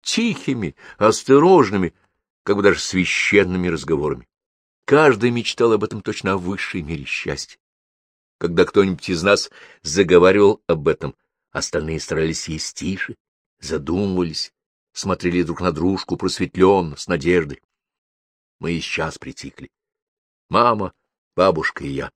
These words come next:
Но Вадим и Марья будто оглохли. Они стучали ложками, торопливо глотали завариху и не обращали ровно никакого внимания на бабушкины мечтания. Бабушка деликатно умолкла, потом принесла всем добавки.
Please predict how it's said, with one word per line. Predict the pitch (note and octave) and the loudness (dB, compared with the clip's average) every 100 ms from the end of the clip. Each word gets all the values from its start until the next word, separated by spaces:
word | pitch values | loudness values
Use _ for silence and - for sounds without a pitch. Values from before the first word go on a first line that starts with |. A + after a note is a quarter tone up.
| _ _ _ | _ _ _
Но | F#2 F#2 | 0 4
Вадим | F#2 E2+ F#2 | 4 4 0
и | F2+ | 2
Марья | F#2 F2+ | 2 2
будто | D#2+ - F#2 | -2 -2 -2
оглохли. | E2 E2 E2+ - - - _ _ _ _ | -2 0 -2 -2 -12 -20 _ _ _ _
Они | E2 G2 | -4 -2
стучали | G#2 - G#2+ - G#2+ G#2+ | -2 -2 2 4 4 4
ложками, | G#2+ A#2 G2+ - F2+ D2+ - _ | 6 6 4 0 -4 -4 -14 _
торопливо | G2 F#2+ G2+ G#2+ | 2 2 4 6
глотали | G#2 G#2 G#2 A2+ A2+ | 6 4 6 6 4
завариху | F#2+ G#2+ A2 A#2 - F#2 - - | 4 6 6 4 -4 -10 -12 -10
и | - | -4
не | G2+ | -2
обращали | G2+ F#2+ - G2 F2 | 0 -2 -4 -2 2
ровно | F2 F2+ F2 | 2 2 -2
никакого | F2 - F#2+ F2 | -4 -4 0 0
внимания | D2+ E2 D#2+ D2+ D2 | 0 -4 -4 -4 -6
на | D2 | -10
бабушкины | C#2+ C#2 C#2+ - D2+ | -8 -8 -8 -10 -12
мечтания. | C2 - - C2 B1+ _ _ - - | -12 -12 -10 -10 -12 _ _ -20 -2
Бабушка | D#2 D#2+ D#2 - D#2 - - | 0 0 -2 -4 -4 -6 -12
деликатно | - C#2+ - D2 - | -10 -8 -4 -6 -6
умолкла, | C#2+ C#2+ D2+ C#2+ - - | -6 -2 -4 -4 -12 -20
потом | - E2 | -12 -10
принесла | C#2+ E2 D#2 E2 | -6 -6 -4 -4
всем | D#2 - D2 | -4 -6 -4
добавки. | D2 C#2+ C2+ _ | -6 -6 -8 _